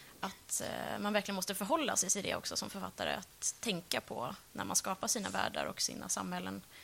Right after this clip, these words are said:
Vad, hur ska jag bygga upp det? Eh,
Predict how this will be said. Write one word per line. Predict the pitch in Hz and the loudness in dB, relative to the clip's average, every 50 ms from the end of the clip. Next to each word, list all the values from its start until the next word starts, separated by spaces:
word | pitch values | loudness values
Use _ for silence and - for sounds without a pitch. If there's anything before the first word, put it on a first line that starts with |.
| - - - - - - - - | -18 -18 -18 -18 -18 -18 -14 -12
Vad, | - 196 208 202 196 190 190 185 185 180 202 202 190 - - - - - - - - - - - - - - - - - - - - - - | -6 -2 2 2 4 4 4 2 2 0 -4 -4 -8 -12 -18 -20 -20 -20 -20 -20 -20 -20 -20 -20 -20 -10 -2 -2 -2 -2 -4 -20 -20 -18 -8
hur | - 247 247 220 214 | -2 0 2 6 6
ska | - - 220 | 6 6 6
jag | 208 202 | 4 4
bygga | 214 208 180 175 | 4 2 0 0
upp | - - - - - - - | -2 -2 -4 -10 -14 -12 -6
det? | - - - - - - - 196 - - - - - - - - - - - - - | -6 -4 -4 -6 -8 -10 -14 -16 -18 -18 -20 -20 -20 -20 -20 -20 -18 -18 -18 -14 -8
Eh, | - 107 95 90 - 90 - 92 | -6 -2 0 0 2 2 2 0